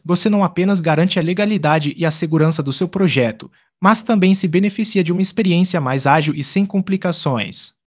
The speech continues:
Lembre-se de que a organização e a atenção aos detalhes são suas melhores aliadas nessa jornada. Por fim, não deixe de explorar mais conteúdos relevantes e informativos em lancamentos imobiliários ponto com.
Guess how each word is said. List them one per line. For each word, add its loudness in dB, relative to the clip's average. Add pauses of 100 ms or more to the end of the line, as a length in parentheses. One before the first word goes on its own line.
(140)
Lembre-se 0
de 0
que -4
a 2
organização 0
e 0
a 4
atenção 0
aos 0
detalhes -2
são 0
suas -2
melhores 2
aliadas 2
nessa 0
jornada. -4 (320)
Por 2
fim, -2 (120)
não 2
deixe 2
de -4
explorar 2
mais 2
conteúdos 0
relevantes 2
e 0
informativos 0
em 2
lancamentos 2
imobiliários 2
ponto -4
com. -10